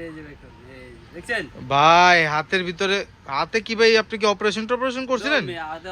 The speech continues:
Speaker 1: অপারেশন করা
Speaker 2: যেহেতু
Speaker 1: নেই,
Speaker 2: আপনার
Speaker 1: ভাই।
Speaker 2: হাত দিয়ে,
Speaker 1: মেয়ে।
Speaker 2: হাতে তো কোনো গ্যাপ নাই
Speaker 1: একদম
Speaker 2: ভাই।
Speaker 1: রিয়েল হাত, হাতে কি গ্যাপ থাকে?
Speaker 2: ওটাই তো,
Speaker 1: দেখছেন?
Speaker 2: আমি তো
Speaker 1: উধাও।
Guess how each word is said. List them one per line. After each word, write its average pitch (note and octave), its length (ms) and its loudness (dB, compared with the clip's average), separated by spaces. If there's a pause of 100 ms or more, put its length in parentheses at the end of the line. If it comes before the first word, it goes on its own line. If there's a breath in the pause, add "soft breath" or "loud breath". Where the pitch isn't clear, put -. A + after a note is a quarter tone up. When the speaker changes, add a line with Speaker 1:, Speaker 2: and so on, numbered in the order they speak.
Speaker 1:
অপারেশন F#3 320 -14
করা G3+ 140 -8
Speaker 2:
যেহেতু E3+ 220 -6
Speaker 1:
নেই, E3 60 0
Speaker 2:
আপনার D#3+ 180 -4
Speaker 1:
ভাই। B2+ 80 -4
Speaker 2:
হাত C3 160 -10
দিয়ে, E3 180 -8 (280)
Speaker 1:
মেয়ে। C#3 120 -20 (380)
Speaker 2:
হাতে A#2 240 -10
তো - 120 -6
কোনো D#3 200 -10
গ্যাপ B2+ 160 -4
নাই - 140 -6
Speaker 1:
একদম B3+ 180 -6
Speaker 2:
ভাই। A#3+ 100 -8
Speaker 1:
রিয়েল A#3+ 280 -2
হাত, F3+ 100 -2 (180)
হাতে A3 200 -14
কি A3 120 -20
গ্যাপ A3+ 120 -8 (100)
থাকে? G3+ 200 -8 (100)
Speaker 2:
ওটাই C#3 80 -8
তো, E3+ 120 -6
Speaker 1:
দেখছেন? C#3 280 -2
Speaker 2:
আমি C3+ 140 -8
তো D#3+ 120 -8
Speaker 1:
উধাও। E3 180 0